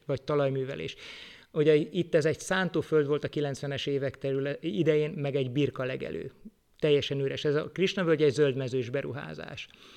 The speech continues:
És a nulláról kellett elkezdenünk, ö, eleve azzal, hogy följavítani a talajt.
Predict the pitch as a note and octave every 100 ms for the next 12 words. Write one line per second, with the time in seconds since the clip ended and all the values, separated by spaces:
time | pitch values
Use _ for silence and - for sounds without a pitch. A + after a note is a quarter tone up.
0 | - - D3+ D#3+ G3 F#3+ D3 D3 D3 C#3
1 | C3 D3 C3+ C#3 B2 C3+ C3+ A#2+ - C#3
2 | C3+ - _ _ _ - D#3 D3 D3 C#3+
3 | C#3 - D#3+ C#3+ C3 C3 C#3 C3+ B2+ -
4 | C#3 F2+ - -